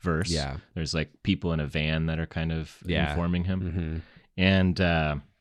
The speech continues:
Speaker 1: he's saying, "Well, uh, our, our people say it's not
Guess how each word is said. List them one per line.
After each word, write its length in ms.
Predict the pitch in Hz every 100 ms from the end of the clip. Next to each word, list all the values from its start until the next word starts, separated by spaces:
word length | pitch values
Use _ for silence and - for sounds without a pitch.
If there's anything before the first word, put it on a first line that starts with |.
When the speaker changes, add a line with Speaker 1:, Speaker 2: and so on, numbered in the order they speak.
| _ _ _ _ _ _ _ _ - - - - - - _
Speaker 1:
he's 180 | 87 -
saying, 220 | 85 82
"Well, 220 | 95 95
uh, 220 | - 98 101
our, 280 | 92 90 -
our 120 | 90
people 280 | 123 117 110
say 180 | 101 87
it's 200 | 80 92
not 360 | 87 85 -